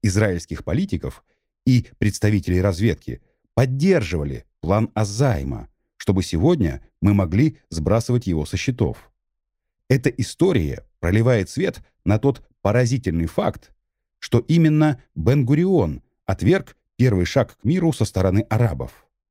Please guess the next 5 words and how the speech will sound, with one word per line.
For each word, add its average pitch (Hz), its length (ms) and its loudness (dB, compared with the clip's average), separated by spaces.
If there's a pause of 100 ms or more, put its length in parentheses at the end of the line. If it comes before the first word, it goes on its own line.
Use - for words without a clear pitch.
(460)
Бен-Гурион 104 720 2
сказал 98 420 0
"нет" 135 320 -2 (320)
плану 117 380 2
урегулирования, 87 920 -2